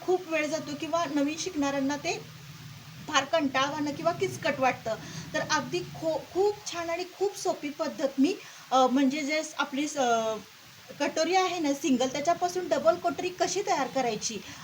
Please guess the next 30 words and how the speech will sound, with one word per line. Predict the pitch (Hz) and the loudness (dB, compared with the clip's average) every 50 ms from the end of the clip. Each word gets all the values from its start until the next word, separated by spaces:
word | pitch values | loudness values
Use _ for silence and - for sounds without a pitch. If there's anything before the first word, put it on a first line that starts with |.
| - - | 0 0
अगदी | 285 285 226 220 - 269 330 370 | 2 2 0 -2 -2 0 0 0
सोप्या | 359 381 359 320 - 269 302 | 2 0 0 0 -2 -4 -6
पद्धतीनं | 302 - 311 254 220 262 247 247 269 262 254 269 | -4 -4 -4 -2 0 0 0 2 2 2 2 4
मी | 254 254 269 | 4 4 4
आज | 262 247 254 247 - | 4 2 2 0 -2
तुम्हाला | 294 240 247 233 254 262 | -4 -2 0 0 2 2
दाखवणार | 233 - - 285 - 254 240 233 226 220 220 | 4 2 2 2 0 -4 -4 -2 -2 -4 -4
आहे. | 214 202 202 196 190 - - - - - - - - | -4 -4 -4 -6 -6 -8 -12 -18 -18 -18 -10 2 4
तर | 339 330 | 6 6
मैत्रिणींनो, | 359 359 349 330 277 349 330 339 349 349 339 349 370 370 - | 6 6 4 4 2 -2 -6 -6 -4 -4 -2 -2 -4 -2 0
चला | 370 254 208 190 190 190 - | 0 2 2 0 -2 -2 -2
करूया | 302 294 262 277 285 294 294 | 0 2 2 2 2 0 -2
सुरुवात. | 294 - 349 294 269 311 320 349 - - - - - - - - - | -2 -2 -2 -2 -2 -4 -4 -6 -8 -12 -18 -18 -18 -18 -10 -6 -2
तर | 320 330 | -2 0
हे | 311 359 349 | 2 2 2
बघा, | 339 277 285 233 254 269 277 269 - - - | 2 2 2 2 2 2 2 0 -4 -8 -2
हा | 262 320 349 | 2 4 4
चाळीस | 349 349 381 359 320 285 320 320 - | 4 4 2 0 2 2 0 -2 -2
चेस्टचा | - 339 320 320 - 302 285 285 302 339 453 453 - - - - - | -4 -4 -4 -4 -4 -6 -4 -2 -2 -2 -2 -4 -6 -14 -12 -8 -4
ब्लाऊज | 277 320 330 302 277 220 233 | 0 2 4 4 4 4 2
आहे. | 247 240 226 233 202 190 - - - - - - - - | 0 0 0 -2 -4 -4 -6 -8 -14 -16 -18 -18 -2 2
तर, | 285 285 277 285 | 4 6 8 8
अ, | 277 269 | 6 6
बघू | - 277 269 277 330 | 6 4 2 2 0
शकता | 349 403 392 - - 311 | -4 -4 -6 -4 -4 -4
तुम्ही, | 285 - - 277 277 277 | -2 0 2 4 4 6
मी | 269 277 | 6 4
मेजरमेंट | 277 285 285 277 277 277 262 269 269 285 277 254 | 4 4 4 4 2 2 2 2 2 2 2 0
घेऊन | 254 285 254 254 | 0 2 2 2
दाखवते. | 269 285 277 - 233 233 214 240 277 - | 2 2 0 -2 -4 -4 0 0 -2 -2